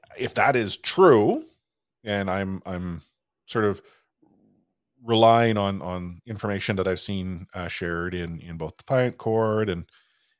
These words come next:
and, uh, off of, uh, off of Arcow, my goodness, that's not a good, good thing to have. Imagine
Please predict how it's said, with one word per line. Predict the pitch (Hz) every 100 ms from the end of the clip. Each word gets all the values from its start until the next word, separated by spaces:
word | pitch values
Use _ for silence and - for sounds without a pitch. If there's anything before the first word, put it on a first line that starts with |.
| -
and, | 90 85 85 92
uh, | 87 87
off | 87 87 -
of, | 87 82 78
uh, | 80
off | - 80 -
of | 76 - _ _ 98
Arcow, | 113 - - 82 175 _ _ _ _ _ _ _ _ _ _
my | 92 98
goodness, | 120 113 80 -
that's | 98 98 - - - - - 107
not | 110 98
a |
good, | 82 98 85 -
good | 104 87
thing | 92 87
to | 90
have. | 87 131 98 78
Imagine | 87 101 135 180 170 147 117